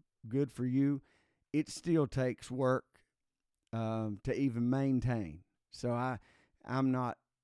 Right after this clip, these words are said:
I, I, that's awesome. But a lot of people, uh, and I kinda fell into this <laughs> category, wasn't born into money. You were born with an, an initiative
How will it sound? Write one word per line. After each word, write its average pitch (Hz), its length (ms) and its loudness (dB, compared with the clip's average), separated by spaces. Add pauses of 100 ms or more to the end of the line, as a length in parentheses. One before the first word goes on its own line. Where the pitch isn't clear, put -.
(540)
I, 127 140 -2 (100)
I, 131 180 -2 (540)
that's 139 300 -2
awesome. 98 420 -8 (1120)
But 139 140 -2
a 139 60 2
lot 151 200 2
of 185 120 -4
people, 123 480 -4 (680)
uh, 90 240 -10
and 104 140 -8
I 117 80 -8
kinda 127 280 -4
fell 131 280 -2
into 117 180 -4
this 117 240 -6
<laughs> - 140 -14
category, 107 640 -6
wasn't 117 480 -2
born 107 240 -2
into 92 200 -4
money. 67 420 -14 (800)
You 127 120 0
were 123 60 -2
born 139 680 0
with 123 500 -4 (140)
an, 107 260 -6 (1400)
an 117 160 -6
initiative 104 880 -4